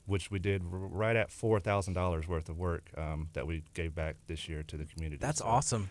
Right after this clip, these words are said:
Speaker 1: it's, it's pretty, pretty, pretty, feels really good, pretty cool to kinda do that. And,
Speaker 2: Yeah.
Speaker 1: you know, s-, the community supports us so much, so we try to do as much as we can to give back to the community and sponsor wherever we can. And,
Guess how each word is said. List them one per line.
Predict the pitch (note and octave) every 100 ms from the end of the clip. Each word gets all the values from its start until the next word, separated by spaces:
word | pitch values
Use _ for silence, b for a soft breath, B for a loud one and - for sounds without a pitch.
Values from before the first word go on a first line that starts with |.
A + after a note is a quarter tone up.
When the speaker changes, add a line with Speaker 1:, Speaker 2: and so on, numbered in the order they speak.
| -
Speaker 1:
it's, | F2 -
it's | -
pretty, | - C3+ A#2 G#2+ - -
pretty, | - A2 F2 - - - - -
pretty, | - B2 F#2 - - -
feels | D3+ G#2+
really | A#2+ G#2
good, | F#2+ E2
pretty | - A2 -
cool | G#2
to | E2
kinda | E2 F2+ D#2
do | E2 D#2+
that. | D#2+ -
And, | D2 D#2 b -
Speaker 2:
Yeah. | B2 G#2+ G2 -
Speaker 1:
you |
know, | F#2+
s-, | F2+ - -
the | -
community | F#2+ B2+ B2+ A#2
supports | - - A#2 -
us | A2 -
so | G#2
much, | G2 G2 -
so | F#2
we | F2+ F#2
try | F#2+ F2+
to |
do | E2+ F2+
as | E2+
much | F2+
as | -
we | F2
can | - F#2 E2
to |
give | D#2+ E2
back | D#2+ D#2
to | -
the | E2
community | - E2+ E2 D#2+ D#2
and | D#2 D#2 - b b
sponsor | - - D2+ - D2+ D#2
wherever | D#2+ D#2 D#2
we | D#2+
can. | - E2 D#2+ D#2+
And, | D#2+